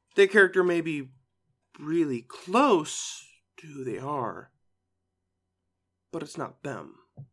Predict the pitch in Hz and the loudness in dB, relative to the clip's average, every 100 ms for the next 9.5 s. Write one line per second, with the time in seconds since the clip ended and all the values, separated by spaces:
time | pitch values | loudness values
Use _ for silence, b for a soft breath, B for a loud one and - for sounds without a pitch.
0 | _ _ _ _ _ _ _ _ _ _ | _ _ _ _ _ _ _ _ _ _
1 | _ _ _ _ 196 160 190 185 151 _ | _ _ _ _ -10 -6 -4 -4 -8 _
2 | - 135 139 143 143 139 143 135 139 b | -2 0 0 0 -6 -4 -8 -8 -10 b
3 | b b b b b b _ _ _ - | b b b b b b _ _ _ -8
4 | 139 - 151 147 135 131 139 139 135 139 | -6 -4 -2 0 2 2 2 0 -4 -8
5 | 135 _ - - 135 143 147 147 143 - | -8 _ -10 -2 2 2 0 -4 -6 -10
6 | _ _ _ _ _ _ _ _ _ _ | _ _ _ _ _ _ _ _ _ _
7 | _ _ _ _ _ _ _ _ _ - | _ _ _ _ _ _ _ _ _ -2
8 | 160 190 214 220 185 170 170 - 175 170 | 2 2 0 -4 -4 -4 -8 -4 -2 -2
9 | - 151 143 127 | -4 -6 -6 -8